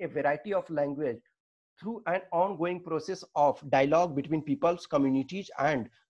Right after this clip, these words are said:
those who wrote the text. Several stories that originated in a specific regions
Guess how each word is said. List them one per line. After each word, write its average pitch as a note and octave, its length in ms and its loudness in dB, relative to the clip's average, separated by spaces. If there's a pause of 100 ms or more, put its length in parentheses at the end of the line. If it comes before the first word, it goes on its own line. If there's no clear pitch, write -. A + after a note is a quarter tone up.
those E3+ 360 0
who D#3 160 -2
wrote E3 320 0
the E3+ 180 2
text. - 300 -2 (220)
Several F#3 460 4
stories E3+ 420 0
that D#3 240 4 (100)
originated C#3+ 760 2 (360)
in G3 240 2
a E3 100 6
specific F3+ 540 -4
regions D#3+ 520 2